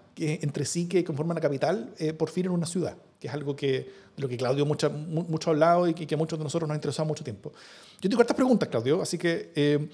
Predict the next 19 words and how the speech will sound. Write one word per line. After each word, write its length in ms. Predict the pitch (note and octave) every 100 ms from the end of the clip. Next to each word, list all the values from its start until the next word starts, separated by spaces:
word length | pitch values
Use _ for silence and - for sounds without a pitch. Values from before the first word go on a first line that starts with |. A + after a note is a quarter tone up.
| - - - _ -
eh, 140 | D#3 E3+
eh, 220 | D3+ D3+
quizás 160 | D3+
déjame 220 | F#3 G#3 G3+
hacerte 220 | G#3 F#3
varias 320 | F3+ A3 A3+ G#3+
en 120 | F#3+
una 120 | G3+
primera 200 | G3 G3+
tanda 400 | G3+ A3 A#3 B3
y, 240 | G3 F#3 F#3
y, 60 | -
y 100 | F#3
después 360 | F3+ E3+ F#3 F#3
algunas 280 | F#3 F#3
más 220 | F3+ F3+ F#3+
en 100 | F3+
una 140 | E3+
segunda. 360 | F#3 E3+ D#3